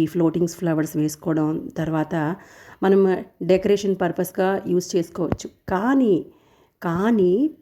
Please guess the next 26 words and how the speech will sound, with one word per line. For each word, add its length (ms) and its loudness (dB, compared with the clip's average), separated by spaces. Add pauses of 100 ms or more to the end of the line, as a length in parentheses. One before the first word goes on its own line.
(120)
పూజలో 480 6
ఎందుకు 440 -2
ఇలాంటివి 460 -2
మనం 240 0 (100)
వాడాలి? 560 0 (680)
పూజలో 480 2
ఇలాంటి 640 0 (300)
జర్మన్ 400 2
సిల్వర్స్ 540 -2
ఇలాంటివి 540 2 (480)
వాడవలసిన 800 0 (100)
అవసరం 480 -4
లేదు, 320 0
వాడకూడదు 840 2
కూడా 340 0
అని 200 2 (520)
చాలామంది 640 2
ద్వారా 280 2
నేను 200 2
తెలుసుకుని 580 -2 (140)
నేను 220 2
మీ 120 4
అందరికీ 420 2
కూడా 280 0 (300)
విన్నవించుకుంటున్నాను. 960 0
దయచేసి 880 0